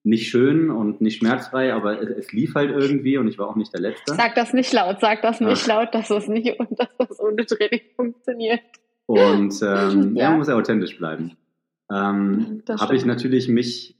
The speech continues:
Speaker 1: dann ein bisschen mehr mit der Besch-, damit beschäftigt und, äh,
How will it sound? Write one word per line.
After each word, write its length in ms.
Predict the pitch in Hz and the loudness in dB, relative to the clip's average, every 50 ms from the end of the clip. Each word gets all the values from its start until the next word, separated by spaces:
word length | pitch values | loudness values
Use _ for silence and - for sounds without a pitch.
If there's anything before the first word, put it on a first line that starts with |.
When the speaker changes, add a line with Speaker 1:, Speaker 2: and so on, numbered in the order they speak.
| _ - | _ -4
Speaker 1:
dann 220 | 110 110 110 110 | 0 2 2 4
ein 60 | 107 | 4
bisschen 220 | 110 131 127 135 120 | 2 2 2 2 2
mehr 100 | 123 120 | 2 2
mit 100 | 113 - | 0 0
der 80 | 104 | -2
Besch-, 360 | - - - - - - - - | -6 -8 -8 -8 -10 -10 -8 -6
damit 260 | 104 101 113 110 - | -2 -2 -2 -2 -4
beschäftigt 640 | - - - - - - - - 98 78 - - - | -8 -8 -6 -6 -6 -6 -4 -6 -6 -6 -6 -12 -18
und, 560 | - - 92 87 87 87 90 90 90 - - | -18 -14 -10 -8 -6 -6 -6 -8 -8 -10 -10
äh, 400 | 95 90 87 87 90 87 87 87 | -8 -8 -8 -8 -8 -10 -10 -12